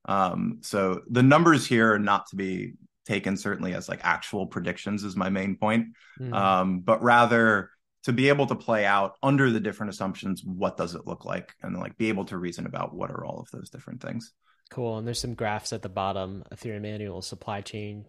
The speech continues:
Speaker 2: where you can see the issuance, the burn percentage, and net supply. It's like this model forecasts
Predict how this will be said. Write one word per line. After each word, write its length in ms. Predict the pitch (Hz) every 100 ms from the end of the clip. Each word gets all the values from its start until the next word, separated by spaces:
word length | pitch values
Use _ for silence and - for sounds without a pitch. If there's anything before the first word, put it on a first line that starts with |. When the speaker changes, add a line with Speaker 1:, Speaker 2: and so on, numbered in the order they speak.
| _ _ -
Speaker 2:
where 160 | 117
you 80 | 104
can 160 | - 98
see 160 | -
the 120 | 101
issuance, 460 | 123 - 127 117 110
the 100 | 110
burn 220 | 104 107
percentage, 560 | 104 101 110 104 104 -
and 140 | 101
net 160 | 98 -
supply. 520 | 101 - 104 101 104
It's 240 | 101 -
like 220 | - 95 -
this 220 | 117 120
model 260 | 101 95
forecasts 760 | 95 110 101 - 104 104 - -